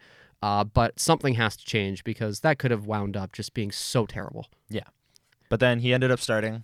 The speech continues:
Speaker 2: in Chicago, so he was fine.
Speaker 1: Which I was
Speaker 2: Uh,
Speaker 1: talking to someone about this, where normally Chicago, worst team in the Central,
Speaker 2: <laughs>
Speaker 1: you'd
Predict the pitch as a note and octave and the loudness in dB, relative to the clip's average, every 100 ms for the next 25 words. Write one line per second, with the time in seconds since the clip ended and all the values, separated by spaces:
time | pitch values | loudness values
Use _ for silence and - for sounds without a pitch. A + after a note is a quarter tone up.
0 | - G#2 - - G2+ F#2+ G2 G2 G#2 G2+ | -10 -8 -8 -2 -2 -2 -4 -4 -4 -2
1 | F#2 - F2 F2 G2 D3+ C#3 C3+ E3 - | -2 -2 -4 -4 -2 -2 0 0 0 2
2 | D3+ C#3 C3+ B2 B2 - - A#2+ A2 - | 2 2 0 -2 -4 -6 -2 -2 -2 -4
3 | A2+ A2 G2+ G2+ G#2+ - A#2+ G#2+ G#2 - | -2 -2 -6 -8 -10 -8 -6 -4 -4 -4
4 | B2 B2+ C3 C3 B2 A#2 - - - B2 | 0 2 4 4 4 2 -2 -12 -4 2
5 | G#2+ G#2+ G#2+ G2+ A2 B2 A#2 - A#2 A2 | 2 2 0 -2 -2 0 0 2 0 0
6 | G2+ G2 - G#2 G2 G#2 F#2+ - - - | -2 -6 -4 -4 -2 -4 -6 -12 -20 -20
7 | - B2 | -4 -4